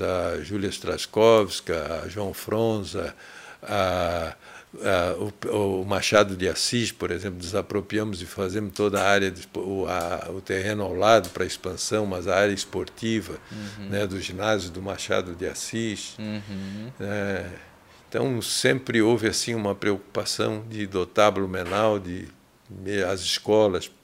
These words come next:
Speaker 1: manter sempre,
Speaker 2: Sim,
Speaker 1: né,
Speaker 2: sim.
Speaker 1: com
Speaker 2: Em
Speaker 1: muita
Speaker 2: ordem, né, com
Speaker 1: segurança, com muito
Speaker 2: organização,
Speaker 1: cuidado.
Speaker 2: limpeza,
Speaker 1: A
Speaker 2: né?
Speaker 1: comunidade ajudava muito, né?
Speaker 2: Sim.
Speaker 1: A gente chegava até, por vezes, a ajudar as escolas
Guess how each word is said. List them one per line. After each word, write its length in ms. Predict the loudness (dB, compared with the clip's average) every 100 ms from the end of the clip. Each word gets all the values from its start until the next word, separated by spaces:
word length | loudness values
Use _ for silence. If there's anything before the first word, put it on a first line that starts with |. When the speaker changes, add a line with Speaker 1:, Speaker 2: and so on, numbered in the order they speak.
| _ _ _ _ -20 -16 -12
Speaker 1:
manter 440 | -12 -6 -4 -2
sempre, 460 | -4 -4 -4 -6 -6
Speaker 2:
Sim, 300 | -4 -6 -6
Speaker 1:
né, 80 | -10
Speaker 2:
sim. 240 | -8 -10 -12 -16 -10
Speaker 1:
com 60 |
Speaker 2:
Em 40 | -2
Speaker 1:
muita 220 | 4 8
Speaker 2:
ordem, 320 | 8 8 6
né, 60 | 6
com 60 |
Speaker 1:
segurança, 220 | 8 6
com 60 | 4
muito 80 | 2
Speaker 2:
organização, 680 | 4 4 4 2 2 4 6
Speaker 1:
cuidado. 320 | 6 6 4
Speaker 2:
limpeza, 360 | -2 -2 2
Speaker 1:
A 40 | 4
Speaker 2:
né? 60 |
Speaker 1:
comunidade 580 | 4 4 6 8 10 10
ajudava 520 | 4 4 6 6 6 0
muito, 560 | -2 -2 -2 -6 -12
né? 160 | -10 -6
Speaker 2:
Sim. 180 | -4 0 0
Speaker 1:
A 60 |
gente 120 | 0
chegava 420 | 0 0 2 2 2
até, 260 | 2 0 0 -12 -14
por 120 | -6 2
vezes, 260 | 2 4
a 60 | 2
ajudar 360 | 2 2 4
as 120 | 4 2
escolas 520 | -2 2 4 2